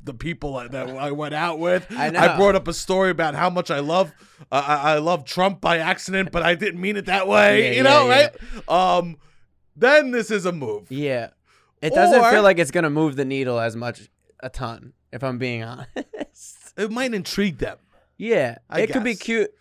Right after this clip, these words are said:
Speaker 2: It's a cute, like, if they wanna do a cartwheel too, or you're talking about cartwheels, or they may have done gymnastics at some point,
Speaker 1: You
Speaker 2: and
Speaker 1: gotta
Speaker 2: it's like,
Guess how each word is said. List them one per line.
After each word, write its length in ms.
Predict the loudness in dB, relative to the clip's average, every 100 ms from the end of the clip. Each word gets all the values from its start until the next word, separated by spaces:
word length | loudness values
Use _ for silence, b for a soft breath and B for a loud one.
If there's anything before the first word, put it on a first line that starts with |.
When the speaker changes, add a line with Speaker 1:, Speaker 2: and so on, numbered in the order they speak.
| _ -6
Speaker 2:
It's 160 | -4
a 60 | -4
cute, 240 | -6 -6
like, 180 | 0 0
if 140 | 0 -2
they 240 | 2 2
wanna 240 | 2 0
do 140 | 0 -2
a 40 |
cartwheel 400 | 0 0 0 -2
too, 340 | -4 -4 -2 -2
or 80 |
you're 120 | -2 -4
talking 320 | -4 -4 -4
about 260 | -4 -4
cartwheels, 480 | -4 -4 -2 -2 -4
or 80 | -4
they 140 | -6
may 140 | -4 -6
have 100 | -6
done 220 | -8 -8
gymnastics 600 | -8 -8 -10 -10 -12 -10
at 100 | -10
some 260 | -6 -8 -6
point, 280 | -8 -6
Speaker 1:
You 80 | -4
Speaker 2:
and 60 | -2
Speaker 1:
gotta 60 | -2
Speaker 2:
it's 80 |
like, 140 | -2